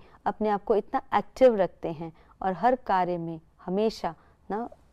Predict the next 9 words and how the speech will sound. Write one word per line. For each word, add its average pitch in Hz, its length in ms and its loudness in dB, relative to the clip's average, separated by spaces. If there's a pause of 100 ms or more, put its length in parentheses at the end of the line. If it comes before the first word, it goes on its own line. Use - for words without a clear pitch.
(100)
ओ, 185 180 4
अपना 180 320 0
participation 180 920 -2
देते 170 300 -6
हैं। 151 180 -14 (400)
तो 262 60 4
इस 262 160 0
तरह 277 220 4
से 302 260 2